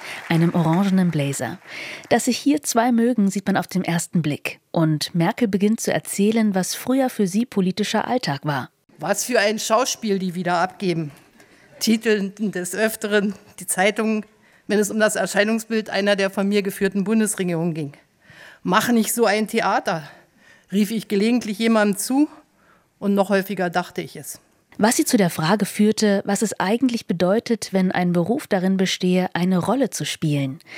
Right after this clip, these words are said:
Speaker 1: Sie findet eine Definition bei Wikipedia.
Speaker 2: Sie ist schlicht, naturwissenschaftsfreundlich und lautet: A verkörpert B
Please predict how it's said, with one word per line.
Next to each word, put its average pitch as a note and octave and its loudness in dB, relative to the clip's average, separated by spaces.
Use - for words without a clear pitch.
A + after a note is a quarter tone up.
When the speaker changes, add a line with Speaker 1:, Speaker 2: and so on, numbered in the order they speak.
Speaker 1:
Sie G#3 2
findet E4 2
eine G#3 2
Definition F#3+ 2
bei F#3 0
Wikipedia. G#3 -2
Speaker 2:
Sie - -8
ist C#4+ 0
schlicht, - -8
naturwissenschaftsfreundlich A3+ 0
und F#3+ -2
lautet: G3 -2
A A3+ 2
verkörpert G#3 -2
B A3 -6